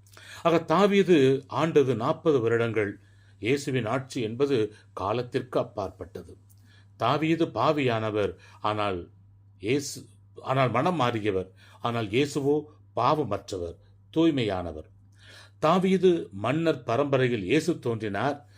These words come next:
தாவீது மன்னனின் ஆட்சி நல்ல ஆட்சியாக, மக்களுக்கான ஆட்சியாக, நீதியின் ஆட்சியாக இருந்ததால் அது மெசியாவின் முன்னோடியாக இருக்கலாம் என்று கருதப்பட்டது.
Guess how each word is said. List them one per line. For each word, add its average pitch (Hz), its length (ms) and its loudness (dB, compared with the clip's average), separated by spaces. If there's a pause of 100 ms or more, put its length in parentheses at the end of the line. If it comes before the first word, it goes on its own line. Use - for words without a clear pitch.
(280)
தாவீது 160 480 2
மன்னனின் 135 460 0
ஆட்சி 113 560 -6 (240)
நல்ல 160 300 0
ஆட்சியாக, 107 840 -4
மக்களுக்கான 147 840 0
ஆட்சியாக, 107 800 -4 (320)
நீதியின் 160 640 0
ஆட்சியாக 123 580 -2
இருந்ததால் 107 600 0 (240)
அது 123 180 -2
மெசியாவின் 131 880 0 (260)
முன்னோடியாக 156 760 4
இருக்கலாம் 131 560 0
என்று 110 200 -4
கருதப்பட்டது. 127 720 -2